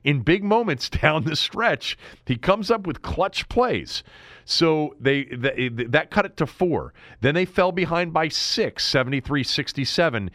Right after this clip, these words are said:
and then Cowan makes a huge three. You know, um, off a, off a handoff screen,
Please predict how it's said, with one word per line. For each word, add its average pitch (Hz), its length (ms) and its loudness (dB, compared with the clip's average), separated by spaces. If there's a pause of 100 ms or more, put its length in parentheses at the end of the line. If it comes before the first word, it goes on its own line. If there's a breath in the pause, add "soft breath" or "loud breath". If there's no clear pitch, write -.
(300 loud breath)
and 123 160 2
then 107 200 -2 (100)
Cowan 98 600 -2
makes 90 320 -4
a 131 260 0
huge 226 920 -2
three. 139 420 0 (540 loud breath)
You 123 140 4
know, 127 280 4
um, 117 360 0
off 139 300 2
a, 127 200 4
off - 360 2
a 110 80 0
handoff 160 560 0
screen, 107 640 -2